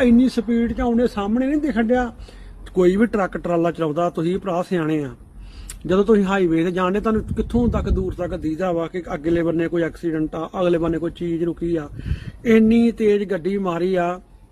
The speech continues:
ਕਿ ਉਹਨਾਂ ਦੀ ਮੌਤ ਹੋ ਗਈ। ਠੀਕ ਆ, ਇਹਦੀ ਗਲਤੀ ਵਿਚਾਰੇ ਦੀ ਇਹਦੇ ਸਿਰ ਮੱਥੇ ਮੜੀ ਗਈ। ਹੁਣ ਵੇਖੋ ਇਹ ਕੋਈ ਚਾਹੁੰਦਾ ਸੀ ਕਿਸੇ ਦਾ ਜੀ ਮਰ ਜੇ?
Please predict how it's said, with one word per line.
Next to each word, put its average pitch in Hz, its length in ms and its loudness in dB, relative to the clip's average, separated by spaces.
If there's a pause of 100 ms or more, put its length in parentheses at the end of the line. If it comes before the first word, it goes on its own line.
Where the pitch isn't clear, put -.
(300)
ਕਿ 214 80 -6
ਉਹਨਾਂ 208 320 2
ਦੀ 220 80 4
ਮੌਤ 160 320 0
ਹੋ 160 120 0
ਗਈ। 139 240 -6
ਠੀਕ 202 300 2
ਆ, 226 160 2 (120)
ਇਹਦੀ 190 220 0
ਗਲਤੀ 170 340 0
ਵਿਚਾਰੇ 185 320 0
ਦੀ 180 120 0
ਇਹਦੇ 175 140 -2
ਸਿਰ 156 200 -6
ਮੱਥੇ 156 300 -6
ਮੜੀ 147 300 -4
ਗਈ। 131 140 -10 (1600)
ਹੁਣ 220 160 8
ਵੇਖੋ 240 640 6 (880)
ਇਹ 240 100 8
ਕੋਈ 240 120 4
ਚਾਹੁੰਦਾ 254 320 6
ਸੀ 285 100 8
ਕਿਸੇ 240 160 6
ਦਾ 254 80 8
ਜੀ 226 200 4
ਮਰ 226 160 4
ਜੇ? 202 220 4